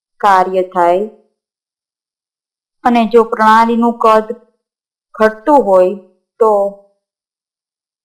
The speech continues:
પ્રણાલી પર કાર્ય થાય છે. ફરીવાર આપણે જોઈએ. કાર્ય અને ઉષ્માગતિશાસ્ત્રનો પ્રથમ નિયમ.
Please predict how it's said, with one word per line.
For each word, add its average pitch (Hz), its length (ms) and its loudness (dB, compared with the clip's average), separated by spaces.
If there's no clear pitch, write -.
પ્રણાલી 214 580 0
પર 220 420 2
કાર્ય 185 440 0
થાય 180 300 -2
છે. - 580 -6
ફરીવાર 220 340 4
આપણે 196 300 -2
જોઈએ. 185 680 -6
કાર્ય 226 340 2
અને 233 280 0
ઉષ્માગતિશાસ્ત્રનો 214 1300 -2
પ્રથમ 220 440 -2
નિયમ. 196 680 -4